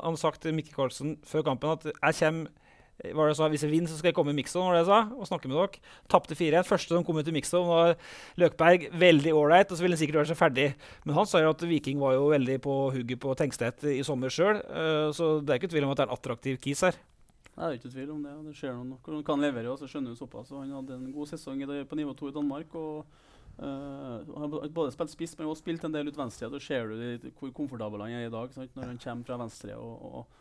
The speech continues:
Speaker 2: og setter den med, med både høyre og venstre. Så det, han er, han har det meste.
Speaker 1: Men hvorfor passer han og Sæter så godt sammen? For Sæter er jo egentlig, hvis du spør han isolert sett selv, i hvert fall har gjort det f-, i vår da, så har han sett på seg selv kanskje som mer enslig spiss i fire tre tre.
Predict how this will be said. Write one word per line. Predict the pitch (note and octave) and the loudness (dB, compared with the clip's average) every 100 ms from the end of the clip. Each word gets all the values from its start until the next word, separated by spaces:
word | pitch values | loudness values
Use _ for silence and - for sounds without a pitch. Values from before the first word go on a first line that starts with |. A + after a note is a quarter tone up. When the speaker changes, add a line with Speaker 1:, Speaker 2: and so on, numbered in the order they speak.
| _ | _
Speaker 2:
og | - | -14
setter | B2+ A#2+ - | -10 -10 -10
den | A2 | -12
med, | A#2+ A#2 B2+ | -10 -10 -12
med | B2+ C3 | -12 -10
både | C3+ A#2+ | -8 -6
høyre | A#2 A#2 A2 | -6 -8 -10
og | B2+ | -12
venstre. | - A2+ | -12 -16
Så | B2 B2+ | -16 -12
det, | B2 A#2+ A#2 A#2 A#2 | -10 -10 -10 -12 -12
han | C3 C3+ | -10 -10
er, | C3 B2+ | -8 -10
han | C#3 D3 | -8 -6
har | D3 | -4
det | C#3 | -4
meste. | D3 - - _ | -8 -14 -20 _
Speaker 1:
Men | - F3+ | -6 0
hvorfor | D#3 C#3+ G#3 | 0 0 -2
passer | - G#3+ G3+ | 0 -2 0
han | F3+ F#3 G3 | 0 0 0
og | G3 F#3 | -4 0
Sæter | E3 D#3+ | 0 0
så | E3+ E3+ | -6 -4
godt | F3 - | -4 0
sammen? | D3+ F3+ | 0 -2
For | F3+ | -2
Sæter | - B2+ - F#3+ | 2 2 0 2
er | C#3 | 4
jo | D#3+ | 4
egentlig, | D#3 B2 D3 E3+ - - - - | 4 2 2 2 0 -18 -20 -12
hvis | D#3+ G3 | -8 -6
du | |
spør | - E3 F3 - | -2 2 2 4
han | F#3 - | 2 2
isolert | - D3+ D#3+ | -2 0 0
sett | - E3+ | -4 -4
selv, | - F3+ | 0 2
i | |
hvert | E3+ | 4
fall | F3+ | 2
har | E3+ | 2
gjort | - | 2
det | D#3+ D#3+ D#3 | 2 4 2
f-, | D3+ - - - - F#2+ E3+ | -2 -14 -18 -18 -16 -8 -4
i | |
vår | D#3+ D#3+ G3+ | 2 6 8
da, | B3+ - - - - | 8 4 -18 -20 -14
så | - | 0
har | F3 | 0
han | - | 2
sett | D3 - | 0 0
på | C#3+ | -2
seg | D3+ | 0
selv | E3 | 0
kanskje | D#3 C#3 | -2 -2
som | D3 | -2
mer | C#3+ D3 | 0 0
enslig | E3 C3+ D3+ | 0 -2 -6
spiss | C#3 C#3 D#3 | -8 -8 -8
i | |
fire | D3+ C#3+ C#3 | -6 -6 0
tre | D3 | 0
tre. | D3+ F3 G#3 | 2 4 4